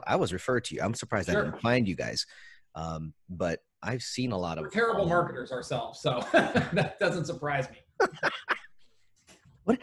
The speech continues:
Speaker 1: what is it with us? We're really good at marketing everybody else but ourselves. <laughs>
Speaker 2: Oh, no, yeah, I, I can't. Well, I'm actually not even good at marketing other people, so that makes me
Speaker 1: <laughs>
Speaker 2: double bad, right? But luckily, I have some really amazing customers who help, help spread the word. So that's, that's how we,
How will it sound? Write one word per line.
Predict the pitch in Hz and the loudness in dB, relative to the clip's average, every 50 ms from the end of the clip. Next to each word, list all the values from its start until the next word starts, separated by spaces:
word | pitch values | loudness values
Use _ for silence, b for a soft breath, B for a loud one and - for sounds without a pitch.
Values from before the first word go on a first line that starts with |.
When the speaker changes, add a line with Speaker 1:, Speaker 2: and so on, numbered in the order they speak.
| B B - | B B 6
Speaker 1:
what | 156 226 | 8 10
is | 311 359 339 | 10 10 10
it | 320 - 131 | 10 8 8
with | 123 117 98 | 8 8 8
us? | 87 - - | 6 6 6
We're | 101 113 | 6 8
really | 113 127 190 254 311 | 8 10 10 8 8
good | 311 - 277 240 | 6 6 6 6
at | 214 175 | 8 8
marketing | 175 190 196 196 185 165 156 | 8 6 6 6 6 6 8
everybody | 151 165 147 135 135 127 117 | 8 8 8 8 8 8 8
else | 110 127 131 | 8 6 6
but | 131 156 - | 4 4 4
ourselves. | 147 - - - - - 117 135 113 156 240 180 175 247 - - 294 | 4 4 4 2 4 6 6 6 8 8 6 6 6 4 6 8 8
<laughs> | 339 - | 8 10
Speaker 2:
Oh, | 196 202 | 10 8
no, | 185 170 156 | 10 10 8
yeah, | 147 156 160 151 156 185 - - 170 | 8 8 6 6 4 4 2 2 2
I, | 185 | 2
I | 196 | 2
can't. | - 220 214 185 - 160 | 4 2 2 2 4 4
Well, | 165 165 | 4 6
I'm | 156 175 208 220 | 6 4 4 4
actually | 214 185 - - - 196 | 2 2 0 0 -2 0
not | 180 175 170 160 | 0 2 2 2
even | 147 160 151 | 0 2 2
good | 160 156 | 2 2
at | 156 | 2
marketing | 151 151 151 147 139 143 139 | 2 0 0 0 0 0 0
other | 135 131 127 | 0 0 0
people, | - 151 151 151 127 120 | 0 0 0 0 -2 -4
so | - - - 135 135 | -2 0 0 2 2
that | 135 147 147 | 2 2 2
makes | 156 147 143 | 4 8 8
me | 160 185 190 | 10 10 10
Speaker 1:
<laughs> | |
Speaker 2:
double | 151 139 - - - - | 10 8 6 6 6 2
bad, | 135 127 123 - 131 135 | -2 -2 -2 -2 -2 -2
right? | 135 139 143 143 - | 0 0 0 0 0
But | 143 135 131 - - _ _ _ - | 0 0 -2 -2 -8 _ _ _ 0
luckily, | 175 180 180 - 196 190 170 165 | 2 2 2 4 4 4 6 6
I | 151 160 | 6 4
have | 170 185 160 | 2 0 -2
some | - 160 156 | -2 -2 0
really | 160 160 160 151 | 2 2 2 0
amazing | 143 143 143 135 139 139 | 0 -2 -2 -2 -4 -2
customers | 135 143 139 139 - 143 135 131 - | 0 0 0 0 0 -4 -6 -6 -4
who | 131 120 | -4 -4
help, | 123 127 127 123 - - | -2 -2 -4 -4 -4 -4
help | - 143 139 135 - | -4 -4 -4 -4 -6
spread | - - 139 127 | -8 -8 -8 -6
the | 127 131 | -6 -4
word. | 127 123 120 - | -4 -4 -4 -6
So | - - 127 | -8 -6 -4
that's, | 131 135 135 - - - - | -2 -2 -4 -6 -6 -6 -4
that's | 147 147 - | -4 -2 0
how | 139 131 127 | 0 -2 0
we, | 131 131 127 127 123 - | -2 -4 -6 -8 -10 -12